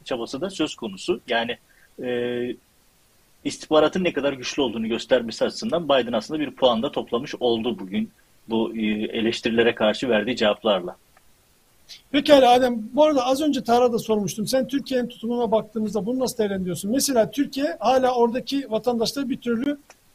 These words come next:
Speaker 2: tahliye edemedi. Yani böyle bir, e, bu kararsızlığın orada yaşayanlar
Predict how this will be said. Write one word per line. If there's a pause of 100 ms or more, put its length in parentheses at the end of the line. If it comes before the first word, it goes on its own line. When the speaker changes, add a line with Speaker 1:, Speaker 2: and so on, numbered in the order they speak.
(120)
Speaker 2:
tahliye
edemedi.
Yani
böyle
bir, (680)
e, (320)
bu
kararsızlığın
orada
yaşayanlar